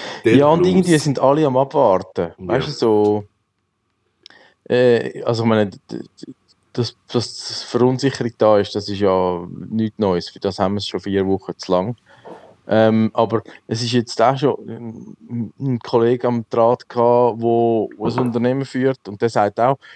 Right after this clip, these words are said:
Speaker 2: ja weisst, ich warte jetzt vor allem drauf, was der Exitplan ist und dann kann ich dann entscheiden, wie geht's mit den Mitarbeitern weiter et cetera. Also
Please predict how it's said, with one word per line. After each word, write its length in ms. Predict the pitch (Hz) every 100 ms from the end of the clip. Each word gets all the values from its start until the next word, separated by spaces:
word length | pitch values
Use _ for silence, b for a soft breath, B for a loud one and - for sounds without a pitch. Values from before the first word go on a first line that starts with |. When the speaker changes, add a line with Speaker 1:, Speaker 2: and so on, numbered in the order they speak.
| _
Speaker 2:
ja 80 | 107
weisst, 160 | 113 143
ich 100 | 127
warte 300 | 104 104 104
jetzt 120 | -
vor 140 | - 107
allem 420 | 104 107 104 104
drauf, 480 | 107 117 104 - -
was 200 | 110 -
der 120 | 87
Exitplan 680 | 117 - 127 - 123 113 123
ist 200 | 107 -
und 160 | 98 92
dann 140 | 104
kann 160 | 110 101
ich 100 | 95
dann 120 | - 90
entscheiden, 560 | 87 - 78 85 90
wie 80 | 87
geht's 340 | 90 82 - 82
mit 140 | -
den 80 | 92
Mitarbeitern 600 | 101 - - 87 101 92
weiter 240 | 98 -
et 140 | 90 -
cetera. 380 | 90 - 98 82
Also 260 | 90 95